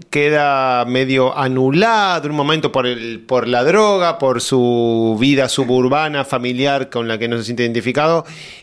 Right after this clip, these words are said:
y Paul se pasa a ser de repente el motor de la banda cuando hasta entonces había sido o igual o John,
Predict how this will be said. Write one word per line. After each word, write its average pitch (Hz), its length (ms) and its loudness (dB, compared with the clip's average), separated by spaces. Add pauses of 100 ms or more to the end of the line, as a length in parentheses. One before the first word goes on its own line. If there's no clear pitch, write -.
(100)
y 139 140 -6
Paul 196 580 0
se 139 300 -2
pasa 170 500 -4
a 151 40 -2
ser 165 340 0
de 139 100 2
repente 139 440 0
el 127 100 0
motor 123 400 -2
de 143 80 -2
la 127 100 0
banda 147 320 -2
cuando 120 240 -10
hasta 113 200 -8
entonces 135 540 0
había 123 380 0
sido 120 320 2
o 120 220 0
igual 170 680 0
o 123 260 -2
John, 139 580 0